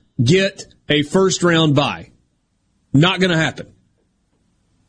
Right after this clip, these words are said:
He signed off on that. It doesn't matter how good a season Notre Dame has, they're not gonna be one of the top four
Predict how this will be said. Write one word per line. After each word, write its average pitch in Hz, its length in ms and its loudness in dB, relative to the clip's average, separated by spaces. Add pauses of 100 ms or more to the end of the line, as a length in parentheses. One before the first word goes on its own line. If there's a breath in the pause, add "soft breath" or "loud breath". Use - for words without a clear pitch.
(840)
He 233 120 4
signed 269 300 -2
off 330 220 -2
on 196 140 2
that. 113 240 -4 (920)
It 214 140 0
doesn't 220 320 -2
matter 180 260 0
how 165 220 -2
good 294 180 0
a 294 60 2
season 262 380 0
Notre 254 200 -2
Dame 254 240 0
has, 131 480 0 (640)
they're 165 300 2
not 220 180 -2
gonna 202 140 0
be 185 140 2
one 180 140 0
of 170 60 2
the 165 60 2
top 170 280 -2
four 160 440 0